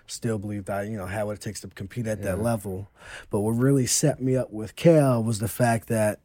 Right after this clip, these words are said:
Speaker 1: you know, I'm studying, getting ready for midterms. And, yeah, I'm not making a decision. I'm just, you know, looking to see what coaches come to offer me.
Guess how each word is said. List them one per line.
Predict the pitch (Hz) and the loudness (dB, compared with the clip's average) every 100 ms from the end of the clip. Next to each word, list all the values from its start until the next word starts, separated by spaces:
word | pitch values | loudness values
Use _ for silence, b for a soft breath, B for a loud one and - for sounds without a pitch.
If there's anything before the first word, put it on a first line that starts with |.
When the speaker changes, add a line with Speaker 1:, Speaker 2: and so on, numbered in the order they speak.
| _ 120 | _ -2
Speaker 1:
you | |
know, | 110 104 101 | 0 0 0
I'm | 120 | 0
studying, | - 123 113 107 110 107 | -2 -2 -4 -4 -6 -8
getting | 104 110 | -10 -10
ready | 107 | -10
for | - 101 | -10 -10
midterms. | 104 104 - 113 104 104 104 - - B B B B - | -10 -10 -8 -6 -6 -8 -8 -10 -14 B B B B -12
And, | 110 104 104 113 | -6 -2 0 2
yeah, | 127 | 4
I'm | 143 | 6
not | 151 | 6
making | 151 143 127 | 6 4 2
a | |
decision. | 117 123 147 127 131 | -2 0 2 2 2
I'm | 139 | 0
just, | 131 - | 0 0
you | 139 | 0
know, | 127 117 117 - - | 0 -2 -6 -8 -4
looking | 127 123 | -2 0
to | 113 | 0
see | - | 0
what | 120 113 110 - | 0 0 -4 -4
coaches | 123 117 - 113 | -2 -2 -2 -6
come | - 117 110 107 107 - | -4 -4 -4 -4 -8 -10
to | 110 104 104 101 _ - | -8 -6 -8 -12 _ -6
offer | 123 123 - | -4 -4 -6
me. | 98 101 | -10 -10